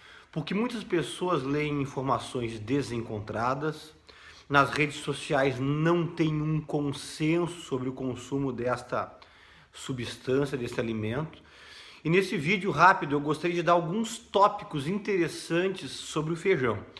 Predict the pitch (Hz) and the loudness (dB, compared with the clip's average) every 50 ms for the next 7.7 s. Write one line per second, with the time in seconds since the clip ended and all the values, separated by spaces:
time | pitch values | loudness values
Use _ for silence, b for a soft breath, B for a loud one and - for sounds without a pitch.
0 | B B B B B B B 196 190 247 220 214 165 185 214 226 220 - 170 143 | B B B B B B B -4 0 2 2 4 4 4 4 2 2 0 -2 0
1 | 131 131 - - 143 - - 165 147 139 135 - - 147 160 165 165 151 143 135 | 0 0 0 -2 -4 -4 -2 -6 -6 -6 -4 2 2 2 4 4 2 4 4 2
2 | 131 131 120 120 117 127 120 117 113 113 127 151 156 180 196 - - B B B | 2 2 -2 -2 -2 -2 -2 0 0 2 2 0 0 -2 -6 -10 -12 B B B
3 | B B B B 143 147 143 139 143 131 123 127 135 131 120 120 120 123 120 120 | B B B B 2 4 4 4 4 2 0 0 -2 -2 -2 0 0 0 0 0
4 | 107 101 110 123 131 143 170 170 160 - - 143 120 113 110 110 113 120 143 160 | 0 -2 -2 -2 0 2 0 0 0 -4 -2 -2 0 0 0 -2 0 0 0 0
5 | 165 175 214 226 - - B B B B B B B - 160 160 - 160 156 147 | -2 -2 -8 -8 -10 -12 B B B B B B B -2 -2 -2 0 2 2 2
6 | 135 120 160 180 - - - - - - - - 151 160 156 - - - 156 143 | 2 2 0 -2 -2 -4 -8 -14 -16 -10 -2 2 4 4 4 2 0 0 0 2
7 | 127 131 139 143 160 185 180 - - - - - _ | 2 2 2 2 0 0 -2 -4 -8 -10 -14 -20 _